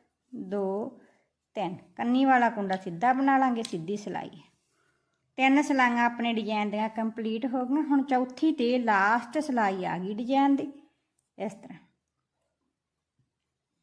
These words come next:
ਸਾਰੇ ਕੁੰਡੇ ਆਪਾਂ ਉਲਟੇ ਬਣਾਉਣੇ ਆ ਚੌਥੀ ਸਲਾਈ 'ਚ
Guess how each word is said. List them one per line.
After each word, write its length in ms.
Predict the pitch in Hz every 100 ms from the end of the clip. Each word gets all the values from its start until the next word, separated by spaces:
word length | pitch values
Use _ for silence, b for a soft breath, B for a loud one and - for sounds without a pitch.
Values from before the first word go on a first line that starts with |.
| _ _ _ _ _ _ _ _ _ _ _ _ _
ਸਾਰੇ 380 | 254 247 277 359
ਕੁੰਡੇ 400 | 339 285 240 240
ਆਪਾਂ 280 | 233 233 240 240
ਉਲਟੇ 380 | 233 226 226
ਬਣਾਉਣੇ 380 | 214 202 175 180
ਆ 40 | 185
ਚੌਥੀ 340 | 202 202 240
ਸਲਾਈ 300 | 233 196 165
'ਚ 140 | -